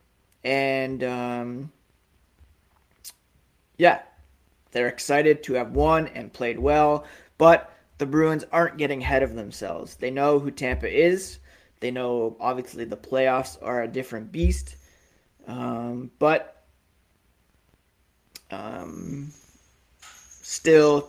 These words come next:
to be able to win this game without Bergeron is a huge boost. And I thought Jack Studnicka looked really good. Uh, I commented last night on, on Twitter that, you know, sometimes it takes extended playing time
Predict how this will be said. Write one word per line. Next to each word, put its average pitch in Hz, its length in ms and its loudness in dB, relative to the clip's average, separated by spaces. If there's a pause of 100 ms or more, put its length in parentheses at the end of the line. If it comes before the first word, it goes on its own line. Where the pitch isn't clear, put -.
to 151 80 -2
be 160 160 8
able 160 180 8
to 143 80 -2
win 170 240 2
this 185 180 0
game 131 440 -4 (840)
without 156 360 6
Bergeron 123 540 2
is 113 160 -10
a 117 40 -8
huge 123 380 -6
boost. - 420 -10
And 110 300 -8
I 117 80 -4
thought 139 260 2
Jack 139 220 2
Studnicka 165 540 2
looked 160 200 2
really 156 260 2
good. 165 340 6 (540)
Uh, 120 300 0
I 123 120 -2
commented 139 520 0
last 139 320 0
night 127 120 -4
on, 123 340 -8
on 127 160 -10
Twitter 143 380 2
that, 131 360 -2
you 147 80 -6
know, 185 300 -2 (160)
sometimes 156 500 0
it 151 100 -6
takes 190 360 -2
extended 156 800 -2
playing 165 340 0
time 123 400 -6